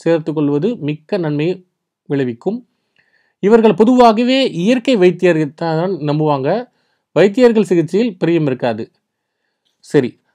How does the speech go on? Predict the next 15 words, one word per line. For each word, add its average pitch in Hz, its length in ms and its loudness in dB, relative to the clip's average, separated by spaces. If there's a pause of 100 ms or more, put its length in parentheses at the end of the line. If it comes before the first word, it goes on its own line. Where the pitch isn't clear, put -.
(180)
ஒண்ணாம் 247 360 4
தேதி 202 240 4
பிறந்தவங்களுடைய 180 560 0
மன 151 280 0
வாழ்க்கை 160 600 0
எப்படி 143 280 -2
இருக்கும் 120 340 -4 (220)
அப்படின்னு 127 400 -4
பார்க்கலாம். 110 480 -10 (800)
"காதலற்ற 247 560 4
வாழ்வு 202 440 4
மனமற்ற 180 440 -2
மலராகும்" 139 580 0
என்கிற 175 380 -2
கூறியவர்கள், 190 640 -4